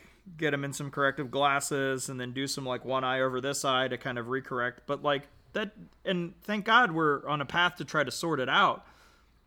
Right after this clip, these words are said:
It still didn't stop the kid for a couple years just walking into walls. You know what I mean? <laughs> Like, having, like, "Wow, he sits really close to the T V, huh?" And you're like,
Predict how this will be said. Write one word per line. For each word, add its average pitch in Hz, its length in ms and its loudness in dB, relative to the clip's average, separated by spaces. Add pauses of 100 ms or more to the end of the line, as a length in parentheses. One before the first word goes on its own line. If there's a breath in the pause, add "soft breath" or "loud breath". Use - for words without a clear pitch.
(160)
It 170 80 -14
still 277 240 2
didn't 190 200 2
stop 240 240 0
the 208 80 -6
kid 156 240 0
for 156 100 2
a 135 40 -2
couple 190 280 -2
years 175 560 2 (180)
just - 140 -16
walking 170 380 2
into 170 140 0
walls. 220 540 0
You 196 100 2
know 240 80 10
what 269 120 12
I 233 40 8
mean? 302 120 8
<laughs> - 20 0
Like, 233 400 8 (640 loud breath)
having, 202 360 6 (260 loud breath)
like, 156 140 0
"Wow, 240 220 10
he 214 140 6
sits 247 240 2
really 208 220 2
close 214 260 0
to 202 80 -6
the 165 100 0
T 202 220 0
V, 208 180 4
huh?" 170 220 6 (160)
And 202 140 4
you're 202 140 8
like, 190 320 8